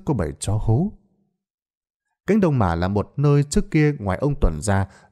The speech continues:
chẳng mấy ai lui tới. Những người đánh cá ở sông cũng hay đi qua đây, thế nhưng họ không tạt vào mà lờ đi, và nó toàn là những cái nấm đất mấp mô. Tới nơi, giữa khung cảnh tối om, đập vào mắt tôi và chú Dương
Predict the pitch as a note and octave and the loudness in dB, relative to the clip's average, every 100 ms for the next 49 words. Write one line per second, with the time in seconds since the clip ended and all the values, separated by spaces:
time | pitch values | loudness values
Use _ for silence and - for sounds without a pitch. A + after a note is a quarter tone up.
0 | _ G2+ D#2+ F2+ D3+ A#2+ A2 G#2+ G#2 G#2 | _ -2 -2 -2 -2 -2 2 2 2 0
1 | C3 G3 - _ _ _ - G#3 G#3 B2+ | -2 -6 -12 _ _ _ -4 0 2 2
2 | G2 D3 C#3+ D3 G#3+ - C#2 - C3 C3 | 0 -2 -2 -2 -2 -4 -6 -6 -6 -4
3 | E3+ F3+ - C3+ B2+ B2+ - B2+ A#2+ B2+ | -6 -4 -2 -2 0 -2 0 0 2 0
4 | A#2+ _ _ - - F3 F3 A#2+ F#2+ - | -2 _ _ -6 0 2 2 0 -4 -4
5 | - F3+ - F2 - E2+ D2 - - - | -2 0 0 -4 -4 -6 -6 -12 -14 -2
6 | G#2 A2 A#2 A2 A#2+ E3+ D3+ - _ _ | 0 2 2 2 2 2 0 -6 _ _
7 | _ - B2 D3 F#3+ - G#2+ E2+ F2+ - | _ -6 -4 -2 2 2 2 0 -6 -6
8 | A#2+ D#3+ D#3 D#3+ D3+ B2+ - _ D#3 - | -4 -4 -2 -2 -2 -2 -6 _ 0 0
9 | B2+ B2+ C3 - - _ _ _ _ _ | 2 0 0 -4 -12 _ _ _ _ _
10 | _ G2+ A#2+ G2+ F2 D#2 _ _ G2 G#2 | _ -2 0 0 -2 -6 _ _ -2 -2
11 | - - C3+ - C#2+ C#2+ - A#2+ - G#2+ | -2 -4 -4 -4 -8 -2 2 2 2 0
12 | G#2 - _ _ - B2+ - A2+ F#3+ - | -2 -6 _ _ 0 2 2 0 -2 0
13 | F3 E3+ A2 E2 - C#3 D3+ D3 | 0 2 0 0 0 2 2 0